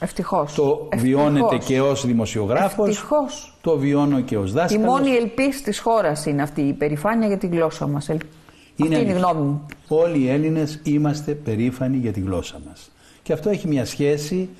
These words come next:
Speaker 2: με την ιστορία της γλώσσας, με όλα αυτά που έχουμε κατά καιρούς ακούσει, χωρίς να είμαστε ειδικοί.
Speaker 1: Έτσι
Speaker 2: Και έτσι
Speaker 1: διασώθη το έθνος, κύριε καθηγητά.
Speaker 2: Έτσι είναι. Βέβαια, υπήρξε μια διαμάχη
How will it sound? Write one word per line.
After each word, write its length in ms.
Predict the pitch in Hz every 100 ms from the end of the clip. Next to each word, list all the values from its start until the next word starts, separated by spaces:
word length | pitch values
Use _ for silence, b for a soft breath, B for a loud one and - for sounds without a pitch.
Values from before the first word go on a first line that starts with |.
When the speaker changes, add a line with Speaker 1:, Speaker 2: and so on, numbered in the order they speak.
| B B B -
Speaker 2:
με 200 | 147 147
την 320 | 143 143 139
ιστορία 760 | 143 135 - 139 139 220 202 113
της 220 | 95 92
γλώσσας, 840 | 87 92 95 95 - 170 180 - - b b b
με 140 | 196 208
όλα 180 | 214
αυτά 280 | 170 - 180
που 160 | 180 143
έχουμε 640 | 143 143 151 151 147 147
κατά 200 | 147 131
καιρούς 440 | 127 120 117 131 131
ακούσει, 500 | 107 - 151 151 165
χωρίς 320 | - 226 185
να 100 | 135
είμαστε 380 | 120 117 110 107
ειδικοί. 540 | 101 98 98 107 78 - _ _ B B B B B
Speaker 1:
Έτσι 240 | - 302 208
Speaker 2:
Και 60 |
έτσι 180 | 440 247
Speaker 1:
διασώθη 320 | 220 294 294 -
το 80 |
έθνος, 360 | 269 302 202 156
κύριε 180 | - 147
καθηγητά. 540 | 143 143 143 - 143 - _
Speaker 2:
Έτσι 540 | - 131 139 - 110 104
είναι. 400 | 104 131 208 - -
Βέβαια, 920 | 123 143 226 208 101 95 92 110 143 - B B B B B B B _ _
υπήρξε 640 | 151 143 - 254 254 160
μια 280 | 139 135 131
διαμάχη 960 | 113 113 104 104 101 92 - 104 117